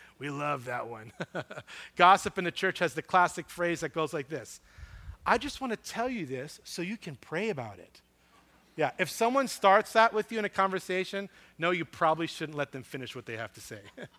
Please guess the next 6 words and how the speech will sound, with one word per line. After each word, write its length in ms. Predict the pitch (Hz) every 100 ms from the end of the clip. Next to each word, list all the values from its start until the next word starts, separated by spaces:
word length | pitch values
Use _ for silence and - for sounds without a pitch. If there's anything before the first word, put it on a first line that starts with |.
| - - - _ _ _ _ _ _ - -
Because 280 | 226 214 220
when 120 | 226
gossip 580 | 196 208 254 - 262 -
comes 380 | 240 220 175 190
in, 220 | 240 233
it's 220 | 170